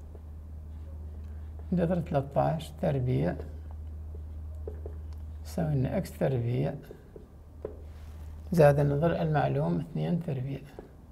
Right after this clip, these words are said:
نعم، اثنين مع الجذر صار ثلاثة عشر يساوي لنا إكس تربيع زائداً أربعة.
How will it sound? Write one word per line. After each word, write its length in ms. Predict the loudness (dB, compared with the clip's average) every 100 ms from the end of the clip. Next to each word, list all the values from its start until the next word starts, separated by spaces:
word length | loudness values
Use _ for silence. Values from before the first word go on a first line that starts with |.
| -20 -18 -18 -18 -18 -18 -18 -18 -18 -18 -16 -16 -18 -18 -18 -18 -18 -16 -16 -16 -16 -16 -16 -16 -16 -16 -16 -16 -16 -4
نعم، 180 | -4 -2 -8 -12 -14 -14 -14 -14 -16 -4
اثنين 260 | 4 6 6
مع 160 | 6 4
الجذر 500 | 4 2 4 2 -2 -10 -18 -16 -16 -16 -16 -6
صار 100 | -2
ثلاثة 340 | 0 0 2 4
عشر 100 | 4
يساوي 300 | 2 0 2
لنا 220 | 2 2
إكس 200 | -2 0
تربيع 500 | 2 2 2 2 0 -4 -8 -8 -8 -8 -8 -8 -8 -10 -10 -12 -14 -2
زائداً 680 | 0 2 2 2 2 2 0 -2 -2
أربعة. 420 | -2 -2 -4 -6